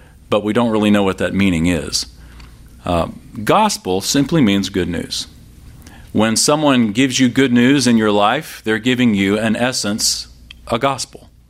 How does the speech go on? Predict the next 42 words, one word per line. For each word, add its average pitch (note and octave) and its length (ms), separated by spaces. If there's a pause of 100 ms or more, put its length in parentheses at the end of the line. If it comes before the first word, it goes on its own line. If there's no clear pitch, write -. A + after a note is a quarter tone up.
(300)
a - 60
bit G2+ 180
of F#2 120
good G2+ 160
news. F2+ 400
And A2 140
so C3 320 (340)
the B2 100
beginning A#2+ 840 (100)
of A#2+ 200
the A#2+ 80
good E3+ 340
news B2+ 540
of G#2 240
Jesus G2+ 720
Christ, - 720 (360)
Son A2 340
of G2 100
God. F2 380 (680)
It's B2+ 200
the - 100
beginning, B2 680 (140)
and B2 200
yet D3 260
it C3+ 100
isn't C#3+ 280
new, C#3 340 (540)
because B2 300
he C#3+ 100
goes C#3+ 260
on D3 220
in A#2+ 100
verse A#2+ 260
two D#3 240
to G#2 80
say A2 280
this A#2+ 220
is A2 100
something B2 340
that's G2 180
been F#2 180
promised G#2 560